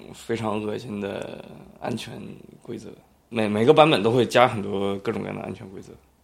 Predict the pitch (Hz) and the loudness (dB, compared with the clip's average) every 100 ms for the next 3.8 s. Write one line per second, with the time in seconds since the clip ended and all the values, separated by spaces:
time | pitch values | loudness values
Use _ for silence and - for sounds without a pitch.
0 | _ 107 104 101 107 - - 117 104 110 | _ -12 -10 -8 -8 -6 -2 -2 0 -2
1 | 107 104 117 113 110 117 _ _ 113 101 | -2 -4 -6 -8 -8 -14 _ _ -6 -4
2 | 113 - _ _ _ _ _ _ _ - | -6 -10 _ _ _ _ _ _ _ -20
3 | - - 107 95 95 104 98 | -20 -16 -10 -8 -8 -10 -12